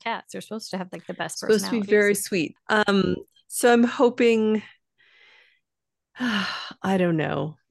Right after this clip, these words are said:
Speaker 2: I feel like we've all learned, and I feel like I've done my part because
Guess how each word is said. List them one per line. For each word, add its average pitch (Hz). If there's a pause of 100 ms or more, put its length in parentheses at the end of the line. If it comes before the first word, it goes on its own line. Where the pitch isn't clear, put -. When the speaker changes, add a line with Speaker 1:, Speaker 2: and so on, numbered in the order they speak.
(140)
Speaker 2:
I 185
feel 208
like 185
we've 185 (120)
all 185
learned, 160 (120)
and 156
I 151
feel -
like 156
I've 139
done 160
my 190
part 160
because 170